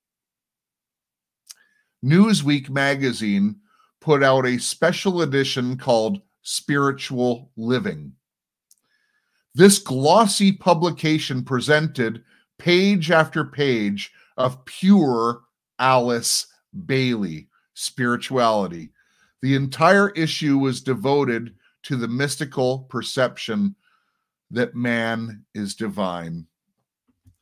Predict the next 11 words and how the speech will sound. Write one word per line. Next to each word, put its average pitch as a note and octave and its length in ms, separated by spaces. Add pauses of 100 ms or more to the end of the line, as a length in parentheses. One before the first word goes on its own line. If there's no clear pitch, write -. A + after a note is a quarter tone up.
(580)
Did B2 120
you C3+ 100
notice E3 360
the C#3 100
world B2 340
started A#2+ 360
going A2+ 240
crazy A#2+ 500
in A2+ 100
twenty A2+ 340
sixteen? A2+ 760